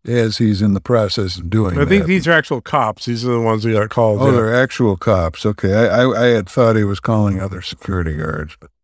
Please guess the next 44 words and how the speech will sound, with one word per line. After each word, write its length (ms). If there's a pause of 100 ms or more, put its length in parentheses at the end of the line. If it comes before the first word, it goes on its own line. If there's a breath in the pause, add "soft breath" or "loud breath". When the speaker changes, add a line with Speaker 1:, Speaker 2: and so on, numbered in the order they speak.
(300)
Speaker 1:
either, 240
either 280
way, 260
they're 240
guys 480 (100)
with 180
uniforms, 840
but 140
they 100
don't 180
have 240
to 100
deal 280
with 120
the 240
ape 140
'cause 220
he 100
runs 360
off 260
and 100
he 120
gets 200
out 180
of 60
the 60
building. 500 (280)
And 140
he 100
has 240
a 60
few 280
little 300
adventures. 760
He 200
has 260
a 80
run-in 480
with 160
some 220
stray 400
dogs, 800
and 100
he 200